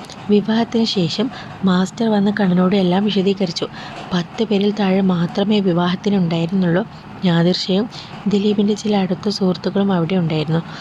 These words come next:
പിന്നീട് മറ്റ് മിമിക്രി താരങ്ങൾക്കൊപ്പം നവദമ്പതികളെ കാണാൻ കണ്ണൻ സാഗറിന് അവസരം ലഭിച്ചിരുന്നു. അന്ന് ദിലീപിൻ്റെ അടുത്ത സുഹൃത്തായ നടൻ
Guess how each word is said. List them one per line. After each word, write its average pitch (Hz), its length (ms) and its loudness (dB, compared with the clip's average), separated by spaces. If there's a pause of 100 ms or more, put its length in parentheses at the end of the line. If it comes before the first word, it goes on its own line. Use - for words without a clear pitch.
(240)
പിന്നീട് 226 360 2
മറ്റ് 208 260 2
മിമിക്രി 190 400 2
താരങ്ങൾക്കൊപ്പം 190 800 0 (360)
നവദമ്പതികളെ 185 840 2
കാണാൻ 185 300 0 (420)
കണ്ണൻ 190 360 2
സാഗറിന് 175 560 -2 (140)
അവസരം 233 400 -2
ലഭിച്ചിരുന്നു. 165 540 -2 (960)
അന്ന് 185 200 4
ദിലീപിൻ്റെ 180 580 2
അടുത്ത 175 280 -2
സുഹൃത്തായ 185 640 0
നടൻ 180 280 0